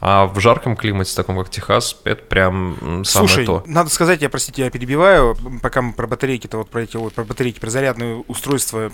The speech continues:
Speaker 2: про станции говорим. Я, э, ну, не то чтобы, типа, я, я не ожидал этого увидеть, но мне было приятно это видеть, то, что, по крайней мере, в Минске, я в Гродно как-то не, не
Speaker 1: Мгм.
Speaker 2: обращал внимания, в Минске они, ну, их много,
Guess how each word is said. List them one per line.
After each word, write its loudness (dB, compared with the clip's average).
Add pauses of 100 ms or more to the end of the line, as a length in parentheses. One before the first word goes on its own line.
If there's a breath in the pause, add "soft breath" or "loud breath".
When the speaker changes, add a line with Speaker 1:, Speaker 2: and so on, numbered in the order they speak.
Speaker 2:
про -2
станции -2 (280)
говорим. 0 (680 loud breath)
Я, 6 (280)
э, -6 (200)
ну, 4
не 6
то 8
чтобы, 2
типа, -2
я, 4
я 2
не 0
ожидал 4
этого -2
увидеть, -2
но 2
мне 0
было 4
приятно 2
это -4
видеть, -4
то, -2
что, 2 (380 loud breath)
по 2
крайней 4
мере, 2
в -6
Минске, 2
я 2
в -6
Гродно 2
как-то -4
не, -2
не 0
Speaker 1:
Мгм. 0
Speaker 2:
обращал 2
внимания, 0
в -12
Минске 0
они, -4 (100)
ну, 2
их -2
много, 2